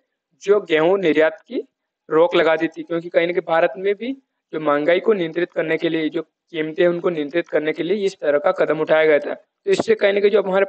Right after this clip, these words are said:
पड़ोसी देश है वो प्रभावित होने लगे थे, जिससे वजह से बांग्लादेश में भी कहीं ना कहीं महंगाई बढ़ रही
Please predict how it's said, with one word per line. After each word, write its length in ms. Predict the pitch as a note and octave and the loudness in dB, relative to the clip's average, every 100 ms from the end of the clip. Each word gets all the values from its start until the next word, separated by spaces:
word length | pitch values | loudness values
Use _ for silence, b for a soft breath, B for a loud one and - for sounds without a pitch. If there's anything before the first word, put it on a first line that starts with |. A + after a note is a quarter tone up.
| - | 0
पड़ोसी 320 | E3 E3 G3+ | 0 2 2
देश 260 | F3 E3 A3+ | 2 2 2
है 140 | B3 A#3+ _ _ _ - | 2 0 _ _ _ -6
वो 380 | E3+ G#3+ D4 - _ - | 0 2 0 -6 _ -2
प्रभावित 440 | D3 C#3 F3+ G3 | 0 2 2 2
होने 220 | F3 F#3 | 2 4
लगे 240 | F3 D#3 D3 | 2 2 0
थे, 120 | D3 | -2
जिससे 580 | - _ E3+ - G3 F#3+ | -8 _ -18 -2 2 4
वजह 220 | E3 D#3+ | 2 0
से 160 | G3+ | -2
बांग्लादेश 460 | F#3 D3+ D3+ D#3 D#3+ | 0 0 0 -2 -2
में 80 | F#3 | -2
भी 60 | G3+ | 0
कहीं 140 | F3+ | 0
ना 60 | F#3 | 0
कहीं 100 | G3 | -2
महंगाई 320 | F3+ F#3 G3+ | -2 0 2
बढ़ 180 | F#3 F3 | 2 2
रही 160 | F3+ | -2